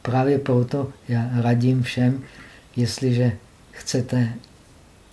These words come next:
opravdu dělat pokrok v meditaci,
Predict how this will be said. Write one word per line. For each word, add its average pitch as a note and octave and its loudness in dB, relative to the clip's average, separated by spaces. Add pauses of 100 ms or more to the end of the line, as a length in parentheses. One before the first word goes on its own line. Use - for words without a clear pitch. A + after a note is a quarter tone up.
(800)
opravdu A#2 -2
dělat A2+ 0
pokrok A#2+ -4
v A2+ 0
meditaci, A#2+ -2